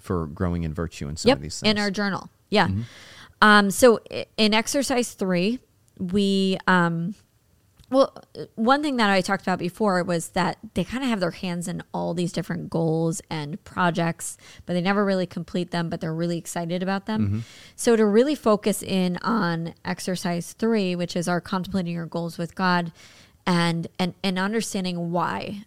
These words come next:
Speaker 2: the why behind the goal, and,
Speaker 1: Mm-hmm.
Speaker 2: and really, I think, connecting that to your emotions. Um, not in a indulgent way
Speaker 1: Mm-hmm.
Speaker 2: where it's like, "Oh, we're letting our emotions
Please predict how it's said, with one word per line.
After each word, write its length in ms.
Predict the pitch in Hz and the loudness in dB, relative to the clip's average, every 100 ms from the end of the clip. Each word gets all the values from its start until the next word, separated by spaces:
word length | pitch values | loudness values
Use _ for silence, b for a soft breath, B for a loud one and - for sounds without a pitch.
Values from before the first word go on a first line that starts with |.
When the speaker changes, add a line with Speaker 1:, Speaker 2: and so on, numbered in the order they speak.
| - | -6
Speaker 2:
the 100 | 196 | -4
why 280 | 180 175 175 | -2 -4 -6
behind 500 | 175 190 180 175 175 | -8 -8 -6 -6 -6
the 60 | 180 | -8
goal, 400 | 175 170 175 - | -6 -4 -4 -4
and, 220 | 175 170 | 0 0
Speaker 1:
Mm-hmm. 80 | 110 | 0
Speaker 2:
and 180 | 180 170 | -2 0
really, 300 | 208 247 220 - | 2 2 -2 -2
I 100 | 180 | -2
think, 300 | - 190 - | -2 -6 -6
connecting 1040 | - 185 175 175 185 - 190 170 165 165 - b b b b | -4 -2 0 -2 -4 -6 -6 -4 -6 -8 -10 b b b b
that 540 | - 185 175 165 - - _ - | -2 2 2 0 -8 -14 _ -14
to 140 | - | -8
your 220 | 170 170 160 | -4 -2 -4
emotions. 920 | 175 160 151 - - - - - - b b b b | -4 -4 -4 -8 -10 -14 -16 -16 -16 b b b b
Um, 220 | 185 185 170 190 | 0 0 0 0
not 280 | 233 320 - | 2 2 0
in 140 | 277 | 2
a 400 | 226 190 170 165 - - | 2 2 0 -2 -8 -2
indulgent 720 | 196 175 185 180 180 233 - | 0 2 0 0 -2 -6 -4
way 400 | 240 247 269 262 - | 0 2 0 -2 -2
Speaker 1:
Mm-hmm. 140 | 196 | 0
Speaker 2:
where 240 | 196 190 185 | 2 4 2
it's 200 | 180 180 | 0 0
like, 240 | 170 - | 0 2
"Oh, 100 | 175 | 2
we're 180 | 180 175 | 4 2
letting 320 | 170 170 170 | -2 -6 -6
our 100 | 165 | -6
emotions 600 | 165 170 170 165 175 202 | -6 -6 -6 -6 -6 -8